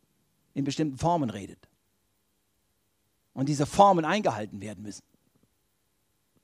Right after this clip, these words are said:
Da war eine Riesendiskussion über die Auferstehung der Toten.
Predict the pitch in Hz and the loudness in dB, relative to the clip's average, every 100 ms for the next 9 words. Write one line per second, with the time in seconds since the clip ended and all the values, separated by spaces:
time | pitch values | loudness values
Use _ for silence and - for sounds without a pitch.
0 | _ _ _ _ _ _ - 156 240 262 | _ _ _ _ _ _ -2 4 6 8
1 | 285 254 247 - 233 254 269 254 220 226 | 8 8 4 4 4 10 10 10 10 8
2 | 240 220 - 233 226 220 254 269 214 | 8 6 4 2 4 4 2 2 -4